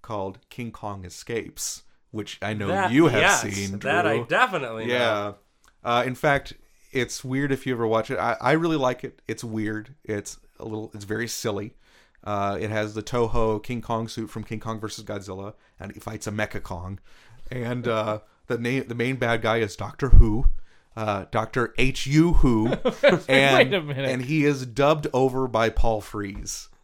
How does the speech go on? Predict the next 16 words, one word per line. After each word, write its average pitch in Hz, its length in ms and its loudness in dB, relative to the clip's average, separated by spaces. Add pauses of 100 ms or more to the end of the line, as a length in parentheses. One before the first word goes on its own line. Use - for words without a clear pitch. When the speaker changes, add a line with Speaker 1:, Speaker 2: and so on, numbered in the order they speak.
(160)
Speaker 1:
which 117 260 -6
is 110 140 -6
so 120 460 0
weird 127 800 -2
to 127 100 -10
hear 120 220 -6
his 113 160 -8
voice 110 420 -2 (540)
coming 175 280 2
out 170 160 2
of 151 300 2 (540)
somebody 170 840 -2
else 110 540 0 (840)
in 123 160 -2
live 107 260 0
action. 92 500 -8